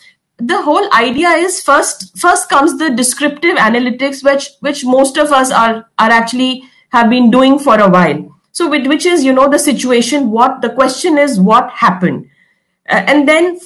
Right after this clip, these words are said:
from what happened, it's diagnostic. So, you know, why did it happen? And then from why you try to understand a more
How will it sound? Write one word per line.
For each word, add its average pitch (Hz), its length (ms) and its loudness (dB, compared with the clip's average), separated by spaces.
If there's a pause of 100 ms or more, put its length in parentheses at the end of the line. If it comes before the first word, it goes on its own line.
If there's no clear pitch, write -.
from 285 260 0
what 277 220 0
happened, 285 400 0
it's 269 180 -4
diagnostic. 240 840 0
So, 277 160 0
you 269 180 0
know, 285 200 2
why 220 440 2
did 392 140 -2
it 262 140 -2
happen? 147 440 -6 (340)
And 254 220 0
then 277 260 2
from 285 340 -2
why 226 360 2
you 294 240 -2
try 262 240 0
to 285 140 0
understand 269 640 -2
a 277 40 -2
more 285 440 2